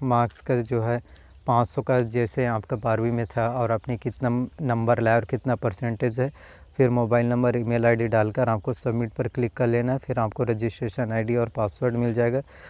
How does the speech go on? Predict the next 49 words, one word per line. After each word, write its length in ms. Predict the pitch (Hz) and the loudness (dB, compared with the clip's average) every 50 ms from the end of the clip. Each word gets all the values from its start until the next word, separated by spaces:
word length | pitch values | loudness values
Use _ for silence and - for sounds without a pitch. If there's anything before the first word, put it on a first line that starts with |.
| - - - - - | -20 -20 -8 0 2
आपको 300 | 123 117 - - 147 127 | 4 4 4 4 2 0
फिर 340 | - - 135 127 120 127 120 | 2 2 2 2 4 4 2
स्टूडेंट 420 | - - - 117 107 120 120 123 | 0 -2 -4 -4 -2 -2 -2 0
वाले 220 | 123 117 113 113 113 | 2 2 2 4 2
ऑप्शंस 400 | 107 101 - - 131 123 113 - | 2 2 0 -2 -4 -4 -4 -2
पर 220 | - 127 127 135 131 - - - - - - - - | -2 -2 -2 -2 -4 -8 -14 -20 -20 -20 -18 -8 -2
क्लिक 200 | 131 123 113 - - | 0 0 -2 0 2
कर 120 | 131 123 | 2 4
लेना 280 | 120 117 123 120 123 123 | 4 4 4 4 2 2
है 160 | 120 143 139 143 - - - - - - - - - - - _ - - - - - - - | 0 -2 -4 -6 -10 -16 -20 -20 -20 -20 -20 -20 -20 -20 -20 _ -20 -20 -20 -20 -20 -10 -4
और 180 | 147 127 117 117 | 0 0 2 2
उसके 300 | 127 117 104 - - 131 | 0 0 -2 0 0 2
बाद 220 | 113 120 117 110 | 4 4 4 4
आपको 260 | 113 113 98 - - 123 | 4 2 0 0 0 0
मोबाइल 400 | 120 120 107 101 113 113 113 120 | 0 2 2 2 2 2 4 2
नंबर, 300 | 120 120 120 123 127 - | 2 2 2 2 0 0
पासवर्ड 500 | - 120 110 104 - - 131 120 117 123 | 0 0 0 0 0 0 -2 0 0 0
और 100 | 117 117 - | -2 -2 -2
कैप्चा 300 | 123 113 - - - 120 | -4 -4 -4 -4 -6 -4
कोड 200 | - 127 120 110 | -2 0 0 2
डालकर 340 | 113 110 110 104 - 123 113 | 2 2 0 0 -2 -4 -2
साइन 240 | - 117 113 113 | -2 -2 0 0
इन 120 | 113 113 113 | 0 -2 -2
पर 140 | - 127 117 | -2 -4 -4
क्लिक 280 | - - 123 120 - | -2 -2 -2 -2 -2
कर 120 | - 127 117 | 0 0 0
लेना 240 | 110 113 113 113 | 0 0 0 0
है। 140 | 113 113 117 | 0 0 -2
वहाँ 440 | 120 127 120 117 117 113 120 123 120 | -4 -4 -2 -2 -2 0 -2 -2 -4
स्टूडेंट 440 | 113 - - 123 113 120 120 113 123 | -6 -6 -6 -6 -4 -4 -4 -4 -4
और 100 | 120 113 | -4 -4
कॉलेज 360 | - - 113 113 120 123 113 | -2 -2 0 0 0 0 0
वाले 200 | 117 113 110 110 | 0 0 2 2
ऑप्शंस 320 | 107 104 - - 123 110 | 0 0 -2 -4 -8 -6
पर 140 | - - 117 | -4 -4 -4
आपको 220 | 117 107 - - 110 | -4 -4 -4 -4 -6
फिर 220 | - - 131 117 | -2 0 -2 -2
से 180 | - - 127 117 | -2 -2 -2 0
जाना 220 | 120 117 123 123 | 0 0 0 0
है 100 | 139 156 - - - - - - - - - - - - | -4 -6 -8 -12 -20 -20 -20 -20 -20 -20 -20 -10 -4 0
और 120 | 127 113 | 0 2
वहाँ 200 | 113 113 110 120 | 4 4 4 2
पर 180 | - - 117 113 | 2 2 2 0
अपना 200 | 110 120 120 117 | 2 2 0 0
मोबाइल 360 | 113 113 110 104 113 113 113 | 2 2 2 2 2 2 2
नंबर, 340 | 117 113 113 117 120 120 143 | 2 0 0 -2 -2 -4 -4
ये 320 | 135 135 123 120 120 120 123 | -2 0 2 2 2 2 2
रजिस्ट्रेशन 680 | 110 117 110 104 110 101 - - 120 107 - - 120 120 | 0 0 0 0 -2 -4 -4 -4 -4 -4 -2 -2 -4 -4
पास, 320 | - - 117 110 104 - | -2 -2 -2 -2 -2 -4